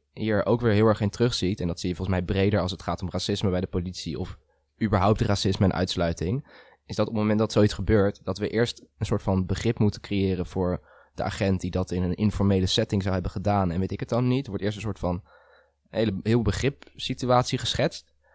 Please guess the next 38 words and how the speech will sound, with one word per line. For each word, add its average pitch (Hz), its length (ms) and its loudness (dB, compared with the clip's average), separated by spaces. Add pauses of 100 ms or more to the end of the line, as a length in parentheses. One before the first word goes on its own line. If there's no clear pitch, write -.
(160)
En 92 100 -4
daarna 104 280 4
zeggen 113 220 0
we, 104 60 4
"Maar 92 120 2
het 95 100 -2
kan 107 140 2
natuurlijk 117 320 0
niet, 113 300 0
dus 95 180 -2
de 92 160 -8
volgende 107 340 2
keer 101 160 0
moet 95 100 2
het - 140 -14
anders." 87 500 -4 (480)
Eh, 95 300 0
en 104 100 2
dat 113 200 4
zie 117 160 4
je 95 80 2
in 107 80 2
principe 117 400 0
steeds 104 380 0
in 120 80 2
Rotterdam 120 420 2 (260)
gebeuren. 107 520 2
Ook 90 120 0
niet, 90 200 -2
eh, 85 60 -4
niet 87 220 -2
alleen 90 220 0
be-, 92 340 -4
in 123 160 4
Rotterdam, 104 440 4
de-, 101 80 2
ook 104 140 0
daarbuiten. 113 640 4